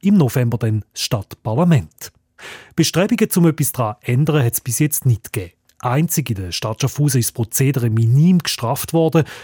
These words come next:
weil früher noch hat man nämlich sogar für die Stadtregierung noch zwei Wahltermine gehabt. Das war,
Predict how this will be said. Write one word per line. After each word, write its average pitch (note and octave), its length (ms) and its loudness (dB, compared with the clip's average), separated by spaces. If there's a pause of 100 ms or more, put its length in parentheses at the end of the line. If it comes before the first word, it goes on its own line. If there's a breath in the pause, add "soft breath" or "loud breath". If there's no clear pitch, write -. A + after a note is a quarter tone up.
(160 loud breath)
weil D#3+ 120 2
früher E3 220 2
noch A3 120 4
hat G3 140 2
man F3+ 100 4
nämlich D3+ 240 4
sogar C3+ 280 0
für B2 120 -4
die - 80 -10
Stadtregierung C#3 840 -2
noch F#2+ 180 -8
zwei A2+ 420 -2
Wahltermine A#2 580 0
gehabt. - 280 0 (220)
Das D#3 260 0
war, E3 280 2